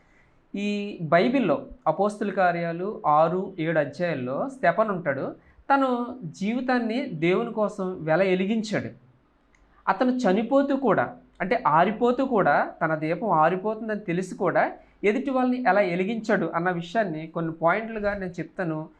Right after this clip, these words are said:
మీరు గమనించడానికి ప్రయత్నం చేయండి. ఇదే వాక్యాన్ని మన హృదయంలో నింపుకుంటే గనక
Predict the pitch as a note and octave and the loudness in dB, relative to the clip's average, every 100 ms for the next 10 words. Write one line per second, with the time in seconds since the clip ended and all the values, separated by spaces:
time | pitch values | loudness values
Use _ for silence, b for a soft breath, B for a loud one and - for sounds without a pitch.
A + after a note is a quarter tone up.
0 | b - E3+ E3 D#3+ F3+ G3+ G#3 F#3+ F3+ | b -4 0 2 2 0 -4 -4 -4 -4
1 | E3+ E3+ D#3 D#3+ G3+ F#3+ F3 C#3+ C3+ D3 | -6 0 0 0 -6 -4 -4 -2 -4 -8
2 | - b - E3 C4+ C#4+ A3 A3 A#3 A3 | -12 b -6 2 4 8 6 4 -6 -4
3 | G#3 F3+ F3+ D#3+ F3 A3+ G#3+ G3 E3+ F3+ | -2 -2 -2 -4 -4 -4 -4 -4 -6 -6
4 | F#3+ F#3 E3+ E3 D#3+ | -8 -6 -6 -6 -4